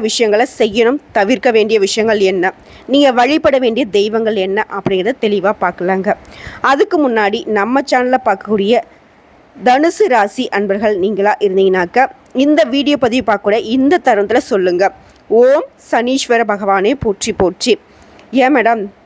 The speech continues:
எடுத்த உடனே இவரை வழிபாடு செய்ய சொல்றீங்க அப்படின்னா, பொதுவாவே நம்மளுடைய நல்லது கெட்டதுக்கு உடனடியா பலன் கொடுக்கக்கூடியவர் இவர்தாங்க. இவர் ஒருத்தர் நம்ம வாழ்க்கையில, நம்முடைய ஜாதகத்துல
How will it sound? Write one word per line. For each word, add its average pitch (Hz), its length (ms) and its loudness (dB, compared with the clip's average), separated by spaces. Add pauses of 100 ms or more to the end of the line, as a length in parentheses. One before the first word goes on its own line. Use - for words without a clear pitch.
(120)
எடுத்த 220 320 0
உடனே 254 260 2
இவரை 240 240 2
வழிபாடு 226 420 0
செய்ய 226 300 0
சொல்றீங்க 202 520 2
அப்படின்னா, 190 640 0 (1600)
பொதுவாவே 320 680 2 (200)
நம்மளுடைய 240 800 0
நல்லது 269 600 2
கெட்டதுக்கு 254 540 0 (220)
உடனடியா 247 580 2 (120)
பலன் 226 300 0
கொடுக்கக்கூடியவர் 208 520 0
இவர்தாங்க. 190 560 0 (520)
இவர் 359 380 2
ஒருத்தர் 320 340 0
நம்ம 240 400 2
வாழ்க்கையில, 254 400 -2 (340)
நம்முடைய 214 360 0
ஜாதகத்துல 240 640 2